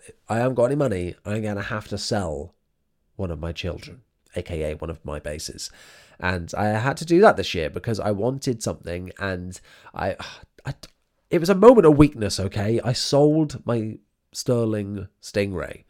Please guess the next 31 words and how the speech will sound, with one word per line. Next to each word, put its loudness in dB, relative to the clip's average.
the -12
butterscotch -4
blonde -4
one, -12
and -8
it's 0
in 4
a 4
good, 6
it's -8
in 2
a 4
good 2
place -4
now. -16
It's -6
in 0
good 4
hands. -8
That's, -6
I -2
have -2
some -4
warmth -6
knowing -6
that, -8
that -6
it -6
is -6
getting -8
loved. -14